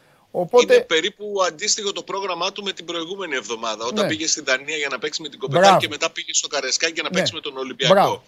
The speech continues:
Speaker 1: Τώρα απλά έχει κομματάκι πιο εύκολο ότι το ένα του παιχνίδι είναι μέσα.
Speaker 2: Είναι μέσα, αλλά νομίζω ότι είναι πιο δύσκολο από ό,τι ήταν το πρώτο.
Speaker 1: Σωστό και αυτό. Σωστό και
Speaker 2: Και
Speaker 1: αυτό.
Speaker 2: γιατί μετά τη νίκη του στο πρώτο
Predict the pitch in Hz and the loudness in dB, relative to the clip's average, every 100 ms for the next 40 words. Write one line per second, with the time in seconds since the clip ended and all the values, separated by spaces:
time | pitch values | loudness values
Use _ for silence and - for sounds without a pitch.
0 | - - 247 240 220 254 254 247 - _ | -14 4 6 6 4 6 6 6 2 _
1 | - 247 - 247 233 226 214 190 226 214 | 4 4 4 -2 2 2 4 2 2 0
2 | 220 226 254 254 240 220 233 240 202 220 | 4 4 6 6 4 4 2 2 -2 -4
3 | 233 226 233 220 190 120 - _ _ _ | -2 -2 0 2 2 0 -16 _ _ _
4 | _ - _ _ 156 185 180 214 214 208 | _ -20 _ _ -4 0 2 4 4 2
5 | 196 180 185 208 220 226 220 208 - 214 | 0 -4 -4 -4 -4 -6 -8 -8 0 0
6 | 196 - 135 123 110 120 117 110 107 101 | 2 -2 -2 -6 -8 -10 -14 -14 -14 -16
7 | - 98 - - 277 311 240 156 - 123 | -20 -20 -18 -8 -2 2 2 2 -8 -20
8 | _ - 247 220 202 160 190 214 202 208 | _ -12 -10 -6 -2 2 4 4 0 -8
9 | 196 190 180 175 190 185 185 170 185 185 | -10 -8 -8 -2 -2 -2 -8 -6 -6 -6
10 | - 170 156 - 143 165 175 175 | -14 -10 -10 -10 -12 -8 -8 -8